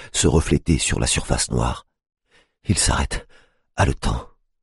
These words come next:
L'eau lui arrive maintenant au-dessus des genoux. L'air glacé lui brûle les poumons.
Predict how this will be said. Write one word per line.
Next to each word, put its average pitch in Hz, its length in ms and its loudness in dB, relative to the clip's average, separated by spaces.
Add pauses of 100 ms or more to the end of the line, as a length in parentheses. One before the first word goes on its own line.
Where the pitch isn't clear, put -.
(920)
L'eau 95 240 8
lui 80 140 6
arrive 76 320 4
maintenant 73 540 2
au-dessus 78 420 -2
des 65 120 -2
genoux. 80 340 -4 (920)
L'air 78 280 2
glacé 82 420 2
lui 85 200 0
brûle 87 340 2
les 64 140 2
poumons. 67 460 -2